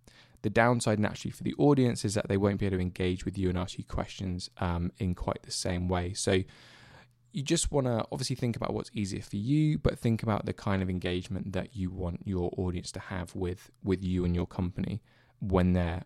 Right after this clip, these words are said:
um, taking part in the webinar. Whichever option you use, you can obviously record both with a webcam. Um, if you're running the webinar live, then the platform that you're using, so Zoom, for example, will automatically find your webcam,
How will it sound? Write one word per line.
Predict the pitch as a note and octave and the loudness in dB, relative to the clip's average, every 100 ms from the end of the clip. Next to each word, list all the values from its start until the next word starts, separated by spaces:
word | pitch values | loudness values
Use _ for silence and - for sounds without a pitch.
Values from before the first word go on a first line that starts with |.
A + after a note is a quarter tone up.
| - | -8
um, | F2 E2+ F2+ | -4 -4 -4
taking | - - F2+ | -8 -6 -4
part | G2 | -4
in | F#2+ | -4
the | F#2 | -4
webinar. | F#2+ G2+ - - _ _ - _ _ _ _ - - - _ _ _ _ _ _ _ _ | -4 -4 -6 -10 _ _ -20 _ _ _ _ -20 -20 -20 _ _ _ _ _ _ _ _
Whichever | A#2+ C#3+ D3 C#3+ | 0 4 6 4
option | - B2+ | 4 2
you | A2 | 2
use, | A#2 D3+ D3+ C#3+ - _ | 4 6 6 4 -2 _
you | A#2 | -2
can | G#2+ | 2
obviously | A#2 G#2+ G2+ | 2 2 -2
record | - G2 | 0 2
both | G2 F#2 - - | 2 0 -2 -8
with | G2+ F#2 F2 - - _ - _ | 2 2 2 -4 -20 _ -20 _
a | G2+ | 0
webcam. | F#2 - - F#2+ - _ _ | 0 0 -6 -6 -8 _ _
Um, | G2 F#2 F2+ F#2+ _ _ | -2 0 -2 -4 _ _
if | A#2 - | -2 0
you're | A#2+ | 2
running | B2 A#2 | 4 4
the | |
webinar | A2+ G#2 G2+ F#2 F#2 | 4 4 4 2 2
live, | F#2 F#2 G#2+ C#3+ - - _ | 2 4 2 -2 -8 -20 _
then | - G#2 | -2 0
the | G2 | 0
platform | A#2 - G2+ | 0 0 0
that | G2 | 0
you're | G2+ | 0
using, | F#2 F#2+ F#2 F2+ | 2 2 0 -2
so | - F#2+ | -4 -2
Zoom, | F#2+ F#2 | 2 2
for | - | 0
example, | - F#2 F2+ - F3+ - - - - - | 0 0 0 -2 -4 -8 -20 -20 -20 0
will | G2+ F#2+ F2+ - | 6 8 6 4
automatically | C#3 B2 - G#2 - | 6 6 4 -2 -4
find | - C3 B2 | 2 4 6
your | G#2+ | 4
webcam, | G2+ - G#2 G2+ | 2 2 0 2